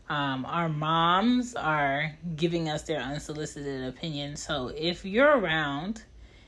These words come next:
and we kinda know you, but we're not super close, and you wanna give some advice, you have to wait till the green light to give us advice.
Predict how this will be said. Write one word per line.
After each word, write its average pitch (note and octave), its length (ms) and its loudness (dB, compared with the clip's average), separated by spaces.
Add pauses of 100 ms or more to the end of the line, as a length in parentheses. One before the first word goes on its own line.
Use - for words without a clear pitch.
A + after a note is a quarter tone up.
(100)
and D#3+ 100 -6
we D#3+ 140 -2
kinda F3+ 420 0
know F#3 200 0
you, G3 320 -2
but C#3 280 0
we're D#3+ 160 -2
not C#3+ 220 -4
super F#3 320 -4
close, F3 680 -4 (120)
and D#3 120 -8
you D#3 100 -6
wanna E3 220 -2
give D#3+ 240 -4
some E3+ 160 -10
advice, D3 800 -4 (500)
you A3+ 160 2
have B3 220 4
to A3 100 2
wait D#3+ 320 0
till - 160 -10
the D3+ 100 -4
green D3+ 320 -6
light C3 260 -6
to B2+ 100 -10
give A#2+ 160 -8
us A2 120 -12
advice. - 680 -14